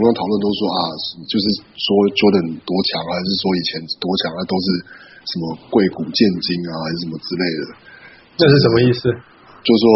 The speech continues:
Speaker 1: 就是以，就以前的比较好这样，就是说
Speaker 2: OK。
Speaker 1: 以前的都好像印象中都很强这样子，
Speaker 2: 嗯哼。
Speaker 1: 比现在的强这样。
Speaker 2: 嗯哼。嗯哼。
Speaker 1: 那我们就不要跟现在的比啊，我们就是用那个时代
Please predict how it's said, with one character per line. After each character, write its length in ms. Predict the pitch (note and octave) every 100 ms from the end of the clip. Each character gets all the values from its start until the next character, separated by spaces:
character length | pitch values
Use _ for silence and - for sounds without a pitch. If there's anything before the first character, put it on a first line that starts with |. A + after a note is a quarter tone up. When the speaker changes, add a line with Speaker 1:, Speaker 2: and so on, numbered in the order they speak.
| A2 G#2+ G#2 - -
Speaker 1:
就 80 | A#2
是 20 | A#2 A2
以， 80 | F#2+
就 80 | - B2+
以 100 | A2 F#2+
前 160 | G2+
的 80 | G2
比 80 | -
较 80 | G#2+
好 80 | - -
这 80 | E2+
样， 80 | - -
就 80 | G2
是 20 | -
说 20 | G2+ - F#2+
Speaker 2:
OK。 160 | B2 -
Speaker 1:
以 220 | A#2 F#2+ -
前 80 | G2
的 80 | G2+ G#2 F#2
都 160 | G#2 G#2
好 80 | E2+
像 40 | F#2 -
印 80 | G#2
象 80 | G2 F#2+ F2
中 80 |
都 80 | F2
很 80 | G2+ -
强 240 | - - - -
这 80 | F2
样 40 | -
子， 80 | C#3+
Speaker 2:
嗯 20 | A#2
哼。 20 | A2
Speaker 1:
比 0 |
现 80 | G#2+ G2
在 80 | -
的 40 | B2+
强 160 | A2 A#2
这 80 | -
样。 80 | -
Speaker 2:
嗯 380 | - - - B2+
哼。 80 |
嗯 0 |
哼。 20 | A2+ C3 - -
Speaker 1:
那 80 | D#3 D#3 A2+ -
我 60 |
们 80 | G2+
就 80 | G#2+ C3+
不 80 | A#2+
要 80 | A#2
跟 80 | A#2+
现 160 | A#2 A2
在 80 |
的 80 | G#2 F2
比 80 | E2+ D#2
啊， 80 | E2
我 80 | F2+
们 80 | G2 G#2+
就 80 |
是 80 | B2 C3 A#2+ - - - _ -
用 80 | C3 B2 G2+ -
那 80 | C#3
个 80 | A#2+ - -
时 80 |
代 160 | D3 G#2+